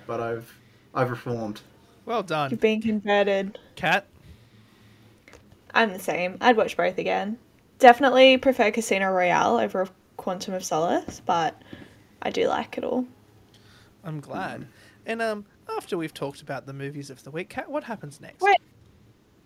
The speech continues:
Speaker 3: You didn't answer, Jacob.
Speaker 2: Oh, yeah, I'm obviously a yes and yes.
Speaker 3: Oh, <laughs> okay.
Speaker 2: Just,
Speaker 3: Just,
Speaker 2: sorry,
Speaker 3: just,
Speaker 2: yeah.
Speaker 1: Very
Speaker 3: just
Speaker 1: good.
Speaker 3: confirming, just
Speaker 2: Sorry,
Speaker 3: confirming.
Speaker 2: my apologies. Yeah.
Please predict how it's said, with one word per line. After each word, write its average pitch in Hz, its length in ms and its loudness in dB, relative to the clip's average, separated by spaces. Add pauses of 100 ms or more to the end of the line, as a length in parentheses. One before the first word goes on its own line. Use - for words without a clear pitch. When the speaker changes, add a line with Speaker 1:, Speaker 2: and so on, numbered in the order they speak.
(180)
Speaker 3:
You 320 160 4
didn't 349 180 0
answer, 339 300 -6
Jacob. 170 400 -6
Speaker 2:
Oh, 185 80 4
yeah, 156 200 0
I'm 156 80 -4
obviously 143 420 -6
a - 20 -12
yes 123 280 -14
and 160 120 -20
yes. 165 340 -18 (680)
Speaker 3:
Oh, 277 340 6
<laughs> 392 40 8
okay. 285 140 4
Speaker 2:
Just, 233 260 0 (160)
Speaker 3:
Just, - 60 -20
Speaker 2:
sorry, - 260 0
Speaker 3:
just, 381 180 2
Speaker 2:
yeah. 143 220 -2 (420)
Speaker 1:
Very 107 140 -2
Speaker 3:
just 104 160 0
Speaker 1:
good. - 100 -4
Speaker 3:
confirming, 196 500 0
just 247 220 0
Speaker 2:
Sorry, 247 120 -4
Speaker 3:
confirming. 202 440 -4
Speaker 2:
my 156 140 -8
apologies. 139 420 -10
Yeah. 151 220 -10